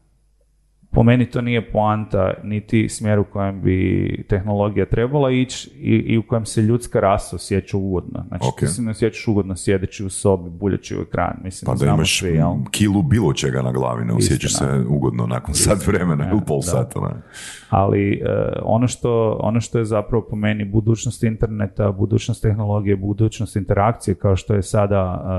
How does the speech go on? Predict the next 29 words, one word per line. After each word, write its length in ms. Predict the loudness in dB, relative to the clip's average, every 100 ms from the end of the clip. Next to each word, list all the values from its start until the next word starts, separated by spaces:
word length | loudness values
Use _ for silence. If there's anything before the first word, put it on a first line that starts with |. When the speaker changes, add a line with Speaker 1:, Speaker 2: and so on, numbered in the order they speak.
| -2
Speaker 1:
e, 20 | -2
telefon 680 | 2 2 2 0 0 -4 -12 -10
zapravo 880 | -4 -2 -2 -2 -2 -2 -4 -6 -8 -12 -6
realnost 720 | 0 2 4 0 -4 -6 -6
interneta, 480 | -2 -2 -2 -2 0
znači 240 | -2 -4
smartphone 560 | -2 0 0 -2 -4 -2
je 80 |
realnost 420 | 0 0 0 -4 -6
interneta. 440 | -6 -8 -6 -8
To 120 | -2
je 40 | 0
kompjuter 640 | 0 2 2 2 2 0 -2 -10 -20 _ 0
koji 160 | 2
nosiš 360 | 4 0 -4 -8
u 40 |
džepu, 480 | 0 0 0 0 -2
a 160 | 0 2
istovremeno 760 | 2 0 0 0 0 -2 0 2
je 140 | 2
i 200 | 0 -2 -2 -2 -6 _
sredstvo 400 | -6 2 2 2
komunikacije, 800 | 0 2 2 0 0 -2 -2 -2
Speaker 2:
Mhm. 80 | 0
Speaker 1:
jel? 160 | 2 0 -2 -18 -20 -20 _ -20 _
Sljedeća 540 | -2 4 6 4 0 0
iteracija 600 | 0 2 2 0 -2 -4
toga 380 | 0 0 2 0
je 680 | 2 0 0 0 0 -2